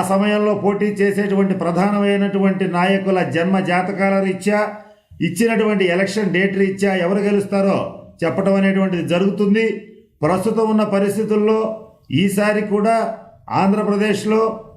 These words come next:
జగన్మోహన్ రెడ్డి గారే సీఎం అయ్యేటువంటి అవకాశాలు సుస్పష్టంగా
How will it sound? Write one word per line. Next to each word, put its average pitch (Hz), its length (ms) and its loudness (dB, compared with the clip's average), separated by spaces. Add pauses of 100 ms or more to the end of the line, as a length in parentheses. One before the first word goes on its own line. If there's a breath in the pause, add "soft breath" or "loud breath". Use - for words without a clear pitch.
(120)
జగన్మోహన్ 202 560 0
రెడ్డి 196 200 2
గారే 208 320 2
సీఎం 196 340 2
అయ్యేటువంటి 196 420 2
అవకాశాలు 202 720 0 (440)
సుస్పష్టంగా 202 640 0